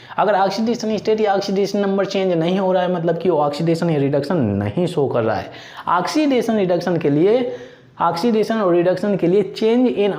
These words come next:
oxidation number जरूरी है। एल्युमिनियम की ऑक्सीडेशन स्टेट प्लस थ्री, यहाँ पर भी एल्युमिनियम की ऑक्सीडेशन स्टेट प्लस थ्री हो गया।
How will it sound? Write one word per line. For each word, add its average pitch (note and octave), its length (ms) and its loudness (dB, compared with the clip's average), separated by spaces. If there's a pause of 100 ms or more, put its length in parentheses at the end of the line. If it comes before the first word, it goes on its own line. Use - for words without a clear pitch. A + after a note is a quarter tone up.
oxidation E3+ 500 0 (200)
number D#3 340 2 (420)
जरूरी E3+ 560 4
है। G2 220 -4 (720)
एल्युमिनियम C4+ 520 2
की B3+ 100 0
ऑक्सीडेशन A#3 560 2
स्टेट A3+ 300 0
प्लस A3 240 -2
थ्री, A#3 120 0
यहाँ G#3 240 0
पर A3 140 0
भी A3 160 0
एल्युमिनियम G#3 440 0
की G#3 120 0
ऑक्सीडेशन F#3+ 520 2
स्टेट F#3+ 300 -2
प्लस F3 220 0
थ्री F#3 100 0
हो E3+ 180 0
गया। B2+ 220 2